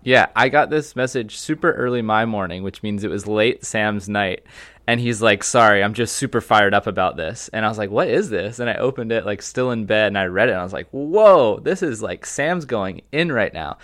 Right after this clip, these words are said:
And it was sort of in defense of me, which was really nice, so thanks for that, Sam.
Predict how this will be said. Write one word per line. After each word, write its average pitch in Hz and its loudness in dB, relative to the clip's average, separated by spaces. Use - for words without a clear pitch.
And - 0
it 143 -2
was 139 0
sort 185 -2
of 214 0
in 139 -6
defense 113 -6
of 98 -8
me, 104 -10
which 98 -10
was 92 -12
really 98 -6
nice, 90 -10
so - -14
thanks 90 -10
for 87 -14
that, 85 -4
Sam. 120 -10